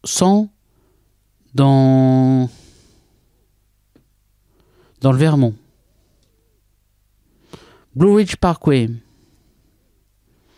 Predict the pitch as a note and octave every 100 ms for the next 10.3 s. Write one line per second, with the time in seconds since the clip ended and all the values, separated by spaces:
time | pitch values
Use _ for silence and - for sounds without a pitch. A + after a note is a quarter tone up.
0 | _ _ _ _ _ _ _ _ _ _
1 | _ _ _ _ _ _ _ _ _ _
2 | _ _ _ _ _ _ _ _ _ B2
3 | C3+ C3 B2+ C#3 E3+ - E3+ E3 - D#3
4 | C#3+ C#3+ C#3+ C#3+ - C#3 - C#3 B2+ A2
5 | G2 - - - _ _ _ _ _ _
6 | _ _ _ _ _ _ - _ _ _
7 | _ D#3 E3+ - E3+ D#3 D3+ C#3+ C#3+ B2+
8 | G#2+ G2+ G#2+ _ _ _ _ _ _ _
9 | _ _ C3 C3+ C#3+ B2+ D3+ D3 D3+ -
10 | - B2+ D3+